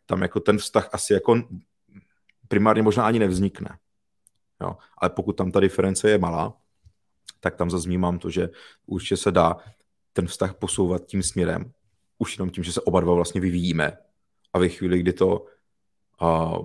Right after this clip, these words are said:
pravidelně toto investujete, ten čas a energii, tak jste schopni vlastně ty cesty jako dát víc k sobě. A ne, že najdete kompromisy, ale vymyslíte prostě třetí a lepší řešení.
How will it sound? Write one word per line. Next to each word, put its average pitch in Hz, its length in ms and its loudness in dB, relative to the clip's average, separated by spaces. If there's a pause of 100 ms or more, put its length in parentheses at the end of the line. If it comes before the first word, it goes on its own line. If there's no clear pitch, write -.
(260)
pravidelně 101 440 4
toto 92 200 -2
investujete, 92 420 -2
ten 92 120 -2
čas - 240 -4
a 101 140 0
energii, 85 580 0 (360)
tak 87 160 0
jste 101 120 -2
schopni 95 360 0
vlastně 92 340 2
ty - 200 -4
cesty - 380 -2
jako 90 200 0
dát 92 300 2
víc 92 200 -8
k - 80 -16
sobě. - 400 -6 (1200)
A 87 60 -6
ne, 101 160 6
že 107 120 6
najdete 95 340 6
kompromisy, 92 600 0
ale 78 160 -2
vymyslíte 85 460 -4
prostě - 300 -6
třetí 87 340 -6
a 80 60 -2
lepší 85 280 -2
řešení. 78 460 -6